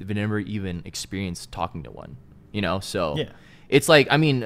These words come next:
Speaker 1: that study, it, but that study, like, specifically just fucked a lot of, like,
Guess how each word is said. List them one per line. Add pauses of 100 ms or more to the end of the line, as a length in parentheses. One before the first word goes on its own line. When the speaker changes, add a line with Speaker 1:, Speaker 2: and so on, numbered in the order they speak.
Speaker 1:
that
study,
it,
but
that
study,
like,
specifically
just
fucked
a
lot
of,
like,